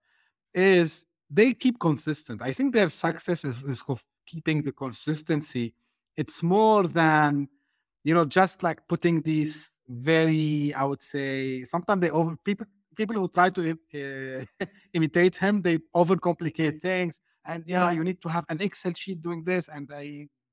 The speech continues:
worksheet to do that." And I think it's much easier than this. You just need to be consistent. And I think what you mentioned previously, Michael, about, you know, having the, the chat G P T prompt giving you ten ideas and then start to ex-,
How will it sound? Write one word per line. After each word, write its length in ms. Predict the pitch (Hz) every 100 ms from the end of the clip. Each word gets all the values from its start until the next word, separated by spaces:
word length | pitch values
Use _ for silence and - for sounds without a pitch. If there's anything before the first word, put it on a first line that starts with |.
| -
worksheet 800 | 139 185 196 202 - - 185 180 -
to 100 | 170
do 200 | 180 175
that." 320 | 175 170 165 _ _ _ -
And 100 | 151
I 60 | 202
think 160 | 294
it's 140 | - 208
much 200 | 214 180
easier 320 | 196 190 151
than 220 | 139 123
this. 240 | 165 -
You 40 | 123
just 240 | 180 -
need 120 | 175
to 80 | -
be 80 | 151
consistent. 500 | 139 127 175 - 120
And 100 | 127
I 40 |
think 180 | 127 175
what 160 | 160 -
you 60 | 147
mentioned 340 | 151 - 139 _
previously, 400 | 151 143 - 135
Michael, 360 | 131 131 135 127
about, 380 | 117 127 120 _ _ _ _ -
you 80 | 131
know, 120 | 120
having 400 | 143 131 135 120
the, 320 | 120 117 117 _ _ _ _ _ _ _ -
the 80 |
chat 300 | - 156 151
G 100 | 151
P 120 | - 135
T 160 | 147
prompt 440 | - 139 151 147 147
giving 200 | 135 131
you 120 | 131 -
ten 240 | 151 143
ideas 680 | 135 123 165 196 139 131 - _ _ -
and 120 | 120
then 120 | 143
start 340 | 139 - 151 147
to 100 | 143
ex-, 260 | - 131